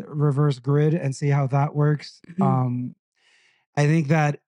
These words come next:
Speaker 1: if we, t-, I'm sure that if we tally the scores of the sprint and we treat it as its own individual championship, I'm sure it's not gonna be very different from the actual Drivers' Championship. So I would like to see
Speaker 2: Mm-hmm.
Speaker 1: how reversing the grid would affect that.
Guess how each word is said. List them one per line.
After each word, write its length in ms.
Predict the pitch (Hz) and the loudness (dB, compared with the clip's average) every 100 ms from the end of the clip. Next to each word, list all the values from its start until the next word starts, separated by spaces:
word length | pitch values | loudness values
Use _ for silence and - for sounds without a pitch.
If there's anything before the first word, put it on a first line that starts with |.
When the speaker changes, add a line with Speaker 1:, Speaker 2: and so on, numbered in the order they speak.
| _ | _
Speaker 1:
if 180 | 156 139 | -2 2
we, 260 | 139 151 147 | 2 2 0
t-, 120 | - | 0
I'm 100 | 151 | 0
sure 220 | 165 208 | 2 2
that 100 | 180 | 4
if 140 | 165 156 | 2 2
we 100 | 156 | 0
tally 480 | - 156 160 170 160 | 2 2 2 2 2
the 120 | 147 | 0
scores 580 | - 170 170 170 160 160 - | 0 0 2 2 0 -2 -4
of 320 | 143 139 131 | 0 0 0
the 100 | 123 | -2
sprint 360 | 127 - 170 170 | -2 0 0 0
and 120 | 143 135 | 0 0
we 100 | 135 | 0
treat 240 | - 151 | 0 0
it 100 | 156 | 0
as 220 | 139 131 | 0 -2
its 160 | 135 - - | -4 -6 -4
own 260 | 143 151 | 0 0
individual 540 | 147 135 131 135 131 131 | 0 0 0 0 -2 -2
championship, 680 | 208 208 202 180 202 170 - _ _ - | 0 2 0 0 0 -2 -6 _ _ -6
I'm 80 | 135 | -4
sure 240 | - 160 | 0 0
it's 120 | 151 | 0
not 140 | 156 151 | 0 2
gonna 120 | 147 | 2
be 80 | 143 | 2
very 220 | 143 139 | 2 2
different 360 | 143 135 139 131 | 0 0 0 0
from 160 | 139 131 | 0 2
the 120 | 131 | 2
actual 320 | 135 - 135 | 0 0 -2
Drivers' 360 | 139 139 147 - | 0 0 0 0
Championship. 560 | 165 165 170 180 180 _ _ _ - | 2 2 2 0 -2 _ _ _ -6
So 160 | 160 | -4
I 200 | - 147 | -2 0
would 240 | 151 147 147 | 2 0 -2
like 220 | 151 151 - | 0 0 2
to 80 | 165 | 2
see 180 | 180 | 2
Speaker 2:
Mm-hmm. 80 | 143 | 2
Speaker 1:
how 340 | 143 143 139 - | 2 2 0 -2
reversing 680 | 139 143 123 135 - 143 143 | -2 0 2 0 2 0 0
the 100 | 139 | -2
grid 460 | 117 131 135 117 - _ _ | 0 0 0 -2 -10 _ _
would 140 | 135 131 | -2 0
affect 360 | 117 151 156 | 0 0 0
that. 240 | 180 180 | 0 0